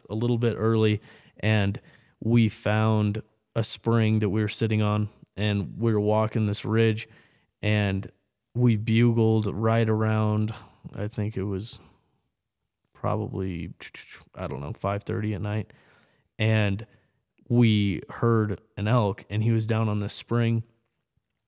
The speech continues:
and, uh, it was, it was not reacting, meaning it was not coming to us. It was kinda just doing its thing,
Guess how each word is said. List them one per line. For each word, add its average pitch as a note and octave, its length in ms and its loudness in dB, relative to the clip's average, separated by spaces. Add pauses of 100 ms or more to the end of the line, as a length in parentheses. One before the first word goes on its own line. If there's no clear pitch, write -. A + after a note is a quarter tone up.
(380)
and, A#2 240 4
uh, G2+ 240 0 (840)
it A2+ 180 2
was, G#2+ 540 0 (1800)
it C3 60 4
was B2+ 200 4
not A#2+ 260 4
reacting, G#2 720 0
meaning A2 560 0 (240)
it A2+ 100 -2
was A#2+ 220 2
not A2+ 320 -2
coming A#2 380 0
to A2 260 0
us. G#2 160 -2
It G2 60 -2
was G#2+ 160 -4
kinda A2+ 280 -2
just G#2+ 320 -4
doing A2+ 260 2
its - 160 -4
thing, G#2+ 400 0